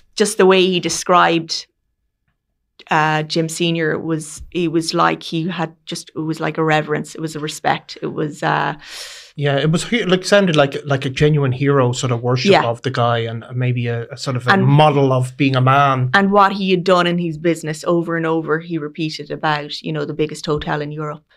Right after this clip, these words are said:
Speaker 2: Yeah.
Speaker 1: you know, and I think it was somebody, I think,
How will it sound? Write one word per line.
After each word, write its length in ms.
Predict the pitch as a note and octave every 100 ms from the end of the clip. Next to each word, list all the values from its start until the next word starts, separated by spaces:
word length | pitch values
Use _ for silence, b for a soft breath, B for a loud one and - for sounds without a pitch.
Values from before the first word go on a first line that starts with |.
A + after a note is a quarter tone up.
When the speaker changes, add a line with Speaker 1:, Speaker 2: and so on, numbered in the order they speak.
| _
Speaker 2:
Yeah. 180 | C3 A#2+
Speaker 1:
you 80 | -
know, 280 | C#3 B2 -
and 440 | F3 D#3+ D#3+ D#3+ - -
I 80 | E3
think 260 | F#3 F3 -
it 100 | E3
was 240 | D#3+ E3
somebody, 520 | F3 E3+ E3 D3+ C#3+ _ -
I 80 |
think, 400 | E3 G3+ G3 -